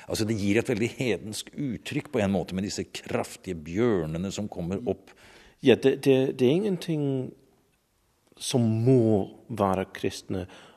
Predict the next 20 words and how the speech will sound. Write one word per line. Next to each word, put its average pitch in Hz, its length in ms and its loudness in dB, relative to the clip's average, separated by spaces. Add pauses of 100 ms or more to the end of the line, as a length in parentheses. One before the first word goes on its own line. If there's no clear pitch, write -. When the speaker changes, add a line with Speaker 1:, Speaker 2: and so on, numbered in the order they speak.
(140)
Speaker 2:
på 117 180 4 (220)
disse 95 420 -2 (500)
hoggbark. - 540 -2 (280)
Speaker 1:
Nei. 80 200 -16 (220)
Speaker 2:
Men 113 440 4 (680)
det, 117 420 6
det 113 100 4
er 104 140 2
så 131 280 -2
mye 110 580 0 (420)
som - 260 -4 (100)
man 95 260 0 (640)
finner 107 360 0 (140)
på 113 400 2 (200)
de, 107 220 -6 (200)
de - 200 -4
hoggbark 101 380 0 (320)
og 117 380 6
på 101 200 0
de, 90 180 -2